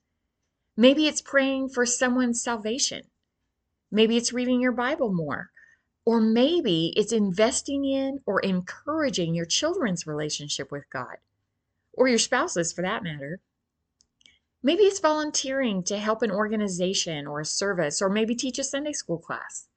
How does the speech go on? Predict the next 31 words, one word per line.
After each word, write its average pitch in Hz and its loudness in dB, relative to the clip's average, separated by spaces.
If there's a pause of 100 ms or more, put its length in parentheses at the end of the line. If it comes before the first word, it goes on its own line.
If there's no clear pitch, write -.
(1080)
God's 339 2
given 294 -2
all 233 0
of 220 -2
us 190 -4
gifts, 160 -4
so - 0
we 247 -4
have 269 -10
to 285 -6
use 285 -4
them 202 -4
for 208 -6
His 349 -4
honor 185 -4
and 151 -6
glory. 139 -10 (1600)
I 220 -2
challenge 320 -2
you 277 -2
to 233 -4
spend 233 -4
a 190 -4
few 294 -6
minutes 202 -2
thinking 240 0
and 165 -6
praying 208 -4
for 175 -4
God's 233 -2
direction 175 -6